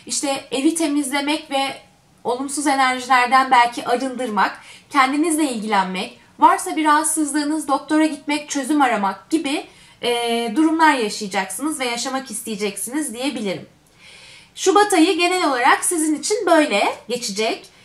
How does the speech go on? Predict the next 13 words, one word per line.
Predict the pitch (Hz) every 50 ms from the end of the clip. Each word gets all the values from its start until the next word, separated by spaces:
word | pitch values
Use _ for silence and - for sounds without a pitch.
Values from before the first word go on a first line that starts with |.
| _ _ -
E, | 226 233
yani | 233 233 233 233 262 311 330 320 330 330
aslında | 240 311 311 - - 277 233 254 427
güzel | 392 330 302 - 330 320 339 339 277
bir | 269
ay | 247 226 214 202
olacak | 202 196 190 196 196 196 196
sizin | - - 220 196 208 202
için. | 190 185 - - 254 302 392
Hareketli, | 415 - 294 269 277 294 294 - 302 269 - - - 208 202 208 247 262 -
kendinize | 285 247 240 262 285 269 277 285
güven | 214 226 262 254 254 277 294 294 262
duyduğunuz, | 254 240 208 190 208 196 180 180 202 285 302